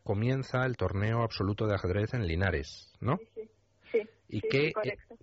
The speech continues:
Speaker 1: qué expectativas tiene usted? ¿Confía en ganar el
Speaker 2: Mm,
Speaker 1: torneo?
Speaker 2: bueno, es que, em, a estas alturas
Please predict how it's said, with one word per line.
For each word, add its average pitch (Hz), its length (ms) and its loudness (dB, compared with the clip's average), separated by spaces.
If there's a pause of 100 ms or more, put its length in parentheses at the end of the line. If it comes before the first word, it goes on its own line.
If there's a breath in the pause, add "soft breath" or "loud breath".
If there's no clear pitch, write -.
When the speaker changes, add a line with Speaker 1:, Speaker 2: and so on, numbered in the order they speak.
Speaker 1:
qué 135 200 0
expectativas 123 1000 -2
tiene 101 220 0
usted? 87 280 0 (120)
¿Confía 104 560 0 (120)
en 98 240 0
ganar 101 460 2
el 98 80 4
Speaker 2:
Mm, 95 40 0
Speaker 1:
torneo? 156 480 2 (840 loud breath)
Speaker 2:
bueno, 294 600 0
es 285 220 -6
que, 359 80 2
em, 294 640 -4
a 294 100 0
estas 359 260 -2
alturas 359 440 -2